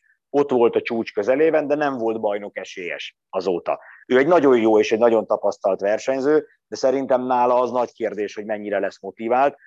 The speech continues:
Amikor beszéltem vele most a szezon előtt, akkor azt láttam rajta, hogy az, és hogy ő nagyon jól érzi magát a csapatnál. Egyébként Huff egy borzasztóan vicces figura, aki állandóan imádja ugratni a környezetét, de bárkit, a szerelőket, a versenyzőtársakat,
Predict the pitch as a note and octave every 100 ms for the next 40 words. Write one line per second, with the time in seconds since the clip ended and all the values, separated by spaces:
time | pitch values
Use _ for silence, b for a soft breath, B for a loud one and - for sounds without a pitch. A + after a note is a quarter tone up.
0 | b - C3+ C#3 A#2+ G#2+ - A#2+ G#2+ A2
1 | G#2+ G#2 G#2+ - - A2+ A2 G#2 G#2+ -
2 | G#2 - A2 - G2 - F2 - F#2+ F#2+
3 | F2+ - E2 D#2+ A2 D3+ - b b b
4 | - A2+ G#2+ G#2+ - G#2 A#2 C3 A#2+ A2+
5 | A2 G#2+ G#2+ G#2 G#2 G#2 G2+ G2 - A2+
6 | C#3 C3+ A#2 A2 - A2+ B2+ C3 A#2+ G#2
7 | G2 C#3+ A#2 G#2+ - A2 G#2+ G#2+ b b
8 | b F#2+ C3 - B2 G2+ - G#2+ G2 A#2
9 | B2 C3+ B B B A2+ A2 B2 A#2+ A#2+
10 | - _ - C3+ C#3+ A#2 G#2+ A2 A2 C3
11 | A2+ G#2 G#2 A2 A2+ G#2+ F#2 - F#2+ -
12 | G2 F2 E2+ E2+ F2+ F#2 C3 C#3 A2+ F#2+
13 | - - - D#3 D#3 B2 A2 G#2+ G2+ F#2+
14 | C#3 - B2+ A2 G#2 G#2+ G#2 G#2+ A2 G#2